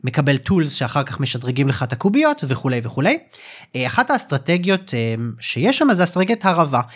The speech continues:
בעצם בסוף כל תור, אתה צריך לשלם, להכיל את העובדים שיש לך. כך שככל שיש לך יותר עובדים, אתה יכול לעשות יותר פעולות, אבל אתה צריך בעצם לשלם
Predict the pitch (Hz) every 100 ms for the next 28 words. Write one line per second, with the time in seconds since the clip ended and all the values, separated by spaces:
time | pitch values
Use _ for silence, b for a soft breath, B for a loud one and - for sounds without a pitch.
0 | B - 202 202 143 175 - 127 262 -
1 | - 135 180 165 160 185 139 - 120 139
2 | 220 226 113 110 165 165 160 120 113 117
3 | 117 113 117 113 - 117 123 156 - 117
4 | 110 117 107 B B - 135 - 135 -
5 | - 190 - 165 160 139 117 123 113 170
6 | 190 117 113 127 127 135 - 170 302 311
7 | 277 135 127 - 147 156 - 135 135 131
8 | 117 117 127 131